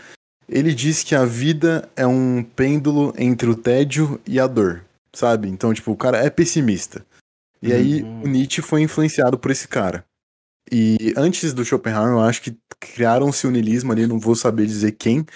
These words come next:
Speaker 1: mas é justamente esse, ah, nossa, a vida é uma bosta ou nada importa, porque tem alguns tipos de niilismo. E aí o Nietzsche foi um cara que,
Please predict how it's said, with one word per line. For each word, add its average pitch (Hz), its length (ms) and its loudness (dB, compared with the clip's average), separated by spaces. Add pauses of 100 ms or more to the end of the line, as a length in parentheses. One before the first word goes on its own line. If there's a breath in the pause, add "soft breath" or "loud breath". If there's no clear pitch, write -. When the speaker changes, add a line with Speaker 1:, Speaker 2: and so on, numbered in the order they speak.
(420 loud breath)
Speaker 1:
mas 120 300 0
é 131 100 2
justamente 147 580 -2
esse, 131 480 -2
ah, 107 280 0 (300)
nossa, 120 320 0
a 104 40 -2
vida 117 260 -2 (160)
é 113 100 0
uma 117 200 0
bosta 120 500 0 (240)
ou 110 300 0
nada 110 280 2
importa, 101 320 -2
porque - 120 -12
tem 110 300 -4
alguns 120 340 0
tipos 123 240 0
de 120 100 0
niilismo. 101 440 0 (760 loud breath)
E 139 120 0
aí 156 180 2
o 170 40 2
Nietzsche 156 380 0
foi 139 460 0
um 156 140 0
cara 120 380 2
que, 104 340 -4